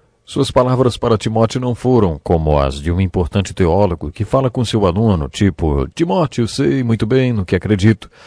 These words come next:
Estou agradecido e convencido pela oportunidade de transmitir a você tudo o que aprendi. Sei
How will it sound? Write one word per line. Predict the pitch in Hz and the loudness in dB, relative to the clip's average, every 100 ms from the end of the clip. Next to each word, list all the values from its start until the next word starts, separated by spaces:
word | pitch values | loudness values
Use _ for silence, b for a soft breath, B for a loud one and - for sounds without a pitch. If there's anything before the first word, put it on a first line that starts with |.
| B B | B B
Estou | 196 - 202 | 0 2 4
agradecido | 170 139 113 143 123 | 4 4 2 0 0
e | |
convencido | 110 92 82 - 110 | 0 0 -2 -4 -4
pela | 87 73 | -2 -4
oportunidade | 69 92 - 78 67 71 76 71 | -2 -2 -2 -2 0 2 2 -2
de | 71 | -2
transmitir | - 127 107 120 - | 0 2 2 0 0
a | - | 0
você | 120 - 127 | 0 0 -2
tudo | 139 127 | -2 -4
o | |
que | - | -4
aprendi. | - 101 76 71 - b b b b b b | -2 -2 -2 -6 -8 b b b b b b
Sei | - 156 160 156 143 | -2 4 6 6 2